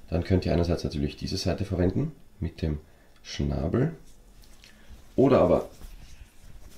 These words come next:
diese mit dem Engelbirds Schriftzug. Wir schauen uns gleich nochmal an, wie das Ganze getragen aussieht.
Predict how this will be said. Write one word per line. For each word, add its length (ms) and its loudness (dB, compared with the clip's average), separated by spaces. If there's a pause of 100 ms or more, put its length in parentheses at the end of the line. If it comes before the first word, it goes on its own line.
(100)
diese 340 -4 (340)
mit 200 -10
dem 100 -2
Engelbirds 640 -4 (360)
Schriftzug. 680 -6 (640)
Wir 80 -10
schauen 200 -4
uns 100 -4
gleich 220 -4
nochmal 260 -2
an, 220 0 (640)
wie 80 -8
das 180 -2
Ganze 380 2
getragen 500 -2
aussieht. 460 0